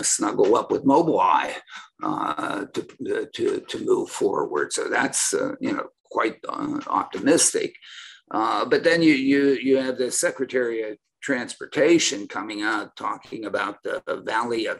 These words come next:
death as autonomous cars write checks, uh, they can't cash. Um, yes, in certain markets so far, they, they, that's been the story, but in other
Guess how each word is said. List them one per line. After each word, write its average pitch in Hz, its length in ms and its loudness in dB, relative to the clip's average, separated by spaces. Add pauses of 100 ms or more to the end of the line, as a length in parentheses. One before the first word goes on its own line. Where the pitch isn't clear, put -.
death 117 360 -4
as - 180 -10
autonomous 107 640 -6
cars 113 540 -2
write 95 260 -4
checks, - 500 -2 (600)
uh, - 260 -4
they - 160 2
can't - 500 -6
cash. - 720 0 (540)
Um, - 280 -12
yes, 120 460 4
in 123 140 -6
certain 147 440 0
markets - 540 0
so 139 200 0
far, 135 420 -2
they, 123 280 -2 (140)
they, - 300 -6 (120)
that's - 340 -4
been 165 200 4
the 147 80 4
story, 117 520 2
but 120 180 2
in 113 160 -4
other 156 320 2